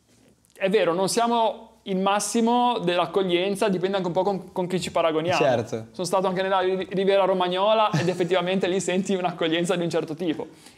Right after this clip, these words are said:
Speaker 1: Però ci sono anche altri posti in Italia
Speaker 2: Certo.
Speaker 1: e, dove ti trattano peggio che a Genova, ecco.
Speaker 2: <laughs>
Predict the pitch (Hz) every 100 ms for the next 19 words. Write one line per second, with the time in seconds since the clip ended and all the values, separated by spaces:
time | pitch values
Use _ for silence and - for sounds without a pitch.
0 | _ - 220 185 185 180 160 165 170 180
1 | 160 151 165 165 160 139 151 156 151 135
2 | 107 98 117 147 - _ - 180 175 165
3 | 165 156 170 165 151 185 175 202 165 156
4 | 147 160 147 208 175 190 - 175 - 160
5 | -